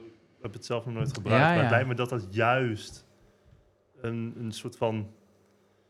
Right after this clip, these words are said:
Speaker 1: blokkade is van
Speaker 2: Ja.
Speaker 1: tussen twee personen, als het ware. Je dehumaniseert
Speaker 2: Ja.
Speaker 1: mensen eigenlijk.
Speaker 2: <clears throat> Absoluut, absoluut. Ja, jezus. Eh, wat wou ik dan over zeggen? Dan ben ik dat kwijt.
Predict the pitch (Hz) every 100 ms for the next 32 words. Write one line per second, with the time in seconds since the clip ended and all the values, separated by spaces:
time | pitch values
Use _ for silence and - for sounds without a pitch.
0 | _ _ _ _ _ _ _ 104 120 123
1 | 139 127 127 120 117 107 - 127 120 -
2 | - 135 123 135 123 - - - 135 -
3 | - - 131 127 123 131 - 139 131 107
4 | 101 98 98 98 92 101 104 104 110 110
5 | 110 107 104 110 123 127 113 123 104 92
6 | 95 - 107 147 117 - - 120 - 107
7 | 95 - 113 - 104 92 - _ _ _
8 | _ _ 120 92 90 _ 101 110 104 101
9 | - _ _ _ _ _ _ 117 113 110
10 | 107 101 107 120 110 101 95 - 135 123
11 | 113 107 98 - 104 98 - -